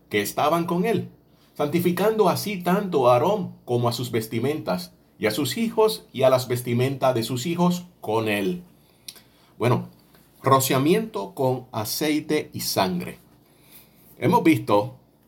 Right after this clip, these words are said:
a través de esta parashat que ya Aarón y sus hijos habían sido ungidos con aceite. Se le había puesto sangre como una marca. Pero este rociamiento aquí, esto funciona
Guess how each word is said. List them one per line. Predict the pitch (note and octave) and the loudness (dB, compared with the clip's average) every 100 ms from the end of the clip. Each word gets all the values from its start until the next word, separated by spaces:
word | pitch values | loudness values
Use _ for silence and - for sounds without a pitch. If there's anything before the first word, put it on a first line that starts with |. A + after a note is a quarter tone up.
| _ _ - | _ _ -18
a | F2+ | -8
través | F2 F#2+ | -4 -2
de | G2 A2 | 0 0
esta | A#2 A#2+ A#2 F#2+ - _ | 0 0 -2 -2 -6 _
parashat | - G2+ F2+ - A#2 A#2 - | -6 -4 -2 0 0 0 -6
que | A2+ G#2+ | 2 2
ya | G2+ - | 2 0
Aarón | - G#2 C#3 D#3+ - - | 0 -2 0 0 -4 -10
y | A2 | -10
sus | A2+ - | -8 -2
hijos | F3 F3 - | -2 -2 -4
habían | G2+ G2 A2+ E3 | -2 0 0 0
sido | F3 A#2 C3 D3+ | -2 -4 -2 -2
ungidos | C3 A2+ G#2+ A#2+ | -4 -6 -4 -4
con | B2 A#2 | -4 -6
aceite. | A#2 A#2+ G2 F#2+ - F2+ - _ _ _ _ | -6 -4 -4 -6 -8 -10 -12 _ _ _ _
Se | - | 2
le | G2+ | 4
había | F#2+ G#2+ | 4 2
puesto | A2 A2+ - B2 | 0 -2 -4 -8
sangre | - G#2 A2 A#2 C#3+ | -2 -2 -2 -2 -4
como | - G2+ G2 | -4 -4 -2
una | G2 G#2+ A#2+ | -2 0 0
marca. | G2+ G#2 A#2+ A#2+ - - - _ _ _ - - - | 0 2 2 2 -2 -6 -10 _ _ _ -20 -20 -2
Pero | F#3+ A#3 - - - - - | 0 0 -4 -18 -20 -16 -4
este | F3+ - - | -2 -2 -2
rociamiento | G3+ C3 - A2+ G#2+ C3+ E3 A#2 F#2 | 0 0 0 -2 0 0 0 0 -2
aquí, | F#2 - A3+ A3+ - - _ - - _ | -4 -6 -8 -8 -12 -20 _ -20 -20 _
esto | A2+ A#2 A#2+ F3 F3 | -2 -2 0 0 0
funciona | - B2+ G#2+ - C3+ E3 E3+ F3 | -4 -2 -2 -4 -2 0 0 -2